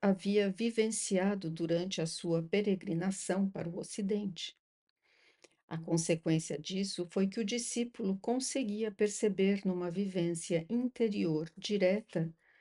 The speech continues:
o que pôde ser vivenciado na zona intermediária entre umidade e frio,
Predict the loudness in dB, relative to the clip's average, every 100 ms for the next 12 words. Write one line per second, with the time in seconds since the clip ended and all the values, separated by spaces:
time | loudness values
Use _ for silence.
0 | _ _ _ -6 -2 -2 4 6 6 4
1 | 2 2 2 -2 -2 -2 -2 0 2 2
2 | 0 0 -2 -2 0 2 4 4 4 2
3 | 2 4 4 2 0 0 0 0 0 4
4 | 4 4 2 2 0 -2 -2 -2 -4 -6
5 | -6 -6 -8 -6 -4 -4 -6